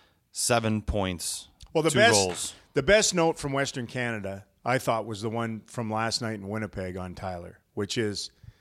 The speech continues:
Speaker 2: since becoming a Dallas Star, no player in the National Hockey League has put up better numbers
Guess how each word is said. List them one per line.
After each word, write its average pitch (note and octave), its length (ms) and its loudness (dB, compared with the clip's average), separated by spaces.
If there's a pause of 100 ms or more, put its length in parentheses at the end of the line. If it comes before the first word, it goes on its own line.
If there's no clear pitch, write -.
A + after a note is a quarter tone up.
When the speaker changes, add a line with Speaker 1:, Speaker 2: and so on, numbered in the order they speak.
(120)
Speaker 2:
since C#3+ 280 0
becoming B2 380 -2
a A2 60 -2
Dallas G#2+ 360 -2
Star, G2+ 460 -4 (420)
no B2 520 2
player A2+ 480 -4
in G#2+ 160 -8
the G2+ 60 -4
National G#2+ 460 -4
Hockey G#2 360 -6
League F#2+ 240 -12
has F#2 100 -8
put A2+ 240 -4
up F#2+ 300 -8
better G#2+ 340 -6
numbers G#2 560 -6